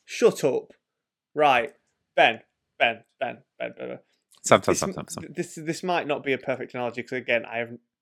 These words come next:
Speaker 1: no knowledge of F one. But if Lewis Hamilton was ahead by, you know, I don't know if twenty points is the same in football as
Speaker 2: Let's
Speaker 1: it
Speaker 2: say
Speaker 1: is.
Speaker 2: seventy-five.
Speaker 1: Seventy-five. Right. Okay. Seventy-five. Thank you. And he had,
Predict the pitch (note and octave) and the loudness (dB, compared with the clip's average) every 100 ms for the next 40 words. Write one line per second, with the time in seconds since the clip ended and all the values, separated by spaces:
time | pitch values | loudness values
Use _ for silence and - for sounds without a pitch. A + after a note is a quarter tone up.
0 | _ - C3+ C#3+ C#3 B2 A#2+ - B2+ A#2+ | _ -10 -6 0 0 0 -2 -6 -6 -4
1 | A#2+ A#2+ A#2+ - B2+ A#2+ - - _ _ | -4 -6 -8 -8 -8 -10 -14 -20 _ _
2 | _ - G3 F#3 - - A#2 A2 A2 - | _ -2 -2 -2 -12 -20 -8 -4 -4 -6
3 | B2 B2+ A2+ - A2 A#2 _ _ _ _ | -8 -6 -8 -12 -16 -18 _ _ _ _
4 | B2 A#2 A#2 A2 A#2+ A2+ A#2 A2 G#2+ G#2 | -10 -6 -4 -2 -2 -2 -4 -4 -4 -8
5 | G#2+ _ _ C#3 A#2 A2+ A2+ - C3 D3+ | -14 _ _ -10 -8 -6 -6 -2 0 2
6 | C#3+ - C#3+ B2+ - B2+ B2 B2 A#2+ A2+ | 0 -4 -4 -4 -6 -8 -8 -12 -14 -14
7 | A#2+ B2+ A#2+ A2+ A2+ - - A#2 - B2 | -8 -4 -4 -6 -12 -14 -14 -12 -10 -10
8 | A#2+ A#2 B2 B2+ C3 - A2+ G#2+ G#2+ - | -6 2 4 6 6 6 4 4 -2 -2
9 | - C#2 - - _ _ - D#3 C3+ C3+ | -4 -6 -8 -20 _ _ -4 -2 -2 -6
10 | A#2+ - - - - _ - - - - | -6 -8 -8 -10 -10 _ -10 -8 -10 -18
11 | - C#3+ A#2 A2 - G#2+ G#2+ - C3+ A#2+ | -8 -6 -6 -8 -14 -14 -14 -10 -10 -10
12 | A2 - - - - _ B2 B2 C3 B2 | -14 -18 -20 -20 -20 _ 4 6 8 6
13 | B2 B2 A#2+ A#2 - - _ - C3+ C3+ | 2 -2 -8 -10 -16 -20 _ -8 -4 -2
14 | A#2 A#2+ A2 A2+ | 0 0 0 -2